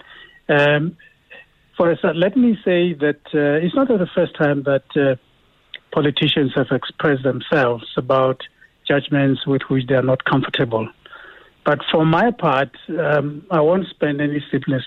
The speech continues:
nights about it, any sleepless night about it, because, um,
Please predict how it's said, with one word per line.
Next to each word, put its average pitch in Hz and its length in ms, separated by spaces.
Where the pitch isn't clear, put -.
nights 160 220
about - 380
it, - 360
any 175 240
sleepless 143 380
night 139 300
about 143 340
it, 123 120
because, 135 500
um, 147 680